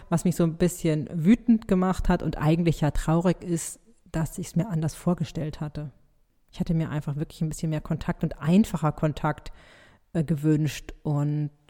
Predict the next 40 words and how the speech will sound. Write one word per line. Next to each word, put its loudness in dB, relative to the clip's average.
es -6
ist -2
jetzt 2
auch 0
nie 10
jemand, 4
also 2
bis 2
auf 0
einen, 4
äh, 0
nie, 0
also -4
und -10
auch -12
wirklich -2
der -2
auch -2
noch 2
in 0
den 0
totalen 4
Ausnahmefällen, 0
dass 0
mal 4
jemand 4
zu 2
mir 10
gekommen 4
ist, -2
um 0
mit 0
mir 6
zu -2
reden, 2
das -6
ist -10
einfach -12
nicht -2
passiert. -2